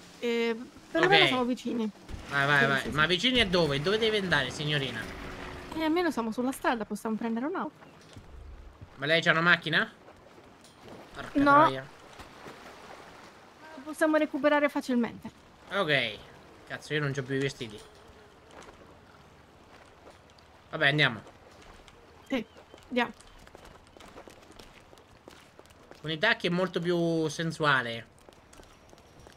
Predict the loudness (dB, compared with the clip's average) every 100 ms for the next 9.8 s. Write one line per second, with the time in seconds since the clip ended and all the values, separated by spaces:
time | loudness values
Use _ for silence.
0 | -20 -6 4 6 6 6 4 4 4 4
1 | 4 0 -2 -2 -2 -2 -2 -4 -6 -10
2 | -14 -20 -20 -20 -20 -18 -10 -10 -12 -20
3 | -20 -20 -20 -20 -20 -20 -20 -20 -20 -20
4 | -20 -20 -20 -20 -20 -20 -18 -18 -16 -18
5 | -18 -20 -20 -20 -20 -20 -20 -20 -20 -20
6 | -20 -18 -18 -12 -10 -10 -6 -2 -2 0
7 | 2 2 0 -4 -8 -18 -20 -20 -6 0
8 | 2 2 2 2 2 4 4 6 2 2
9 | 2 4 4 6 6 6 6 2